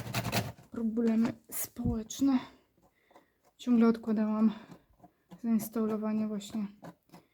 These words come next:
e, aplikacji Tasmat. Pewnie pra-, każdy, e, każdy market, jak widzę. Penny, Aldi, Lidl.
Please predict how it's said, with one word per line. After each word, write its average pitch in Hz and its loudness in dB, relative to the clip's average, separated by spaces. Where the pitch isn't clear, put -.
e, 254 6
aplikacji 226 0
Tasmat. 202 -6
Pewnie 214 0
pra-, 208 -12
każdy, 214 -4
e, 214 -4
każdy 220 -2
market, 202 0
jak 202 -8
widzę. 208 -8
Penny, 226 2
Aldi, 214 0
Lidl. 220 2